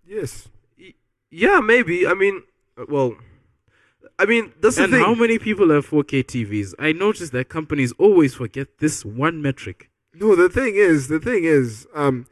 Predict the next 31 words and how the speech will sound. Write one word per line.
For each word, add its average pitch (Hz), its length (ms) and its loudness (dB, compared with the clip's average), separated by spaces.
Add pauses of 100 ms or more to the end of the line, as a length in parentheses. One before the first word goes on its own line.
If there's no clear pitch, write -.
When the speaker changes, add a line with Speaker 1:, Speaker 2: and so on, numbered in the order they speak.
(400)
Speaker 1:
if 233 200 0
you 196 100 0
really 185 260 0
love 170 300 2
su-, 151 220 -4 (320)
pe-, 214 140 -2
people, 175 540 2
people 165 400 -4
are 127 100 -2
actually 147 300 -2
moving. 131 460 2
I've 131 240 0
noticed 139 320 2
this 156 160 -2
is 147 120 -2
one 127 200 2
thing 127 160 -4
that's 123 180 -4
happening 123 380 -4
right 117 160 -4
now. 113 260 -10 (480)
People 175 460 4
are 139 100 -4
gradually 139 520 2
moving 127 420 0
from 117 260 -4
just, 135 400 -2 (300)
um, 123 460 -4 (340)
full 202 280 2
H 165 280 4
D 127 380 -8